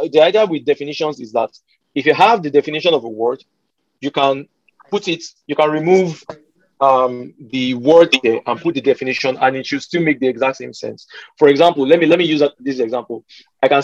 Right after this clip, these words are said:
say, "I am sitting on a chair." And I can say, "I am sitting on a four-legged piece of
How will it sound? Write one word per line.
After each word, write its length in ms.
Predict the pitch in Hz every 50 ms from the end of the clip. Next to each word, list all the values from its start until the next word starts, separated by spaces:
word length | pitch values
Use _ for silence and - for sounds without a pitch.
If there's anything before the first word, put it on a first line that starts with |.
| -
say, 100 | 190 185 185 185 175 _ _ _ _ _ - _ _ _ _ - 143
"I 20 | 139 139
am 60 | 139 139
sitting 320 | - 190 185 - 190 180 - -
on 60 | 135 123
a 80 | 127 123 - -
chair." 200 | 147 131 117 - - _ _ _ _ _ _ _ _ _ _ _ _ _ _ _ _ _ _ _ -
And 80 | 135 135
I 20 | 139 143
can 100 | 139 - -
say, 100 | 180 175 180 175 - _ _ _ _ _ _ - 143
"I 20 | 143
am 80 | 143 143 - -
sitting 280 | 202 185 - 202 202 202 202 - _ -
on 80 | 139 139
a 80 | 143 135 - -
four-legged 720 | 180 175 175 170 170 165 160 160 151 143 156 151 151 143 - - _ _ _ _ _ _ _ _ _ _ _ _ _ _ _ _ _ _ _ _ _ _ _ _ _ _ _ _ _ -
piece 220 | 185 175 165 - - -
of 40 | 123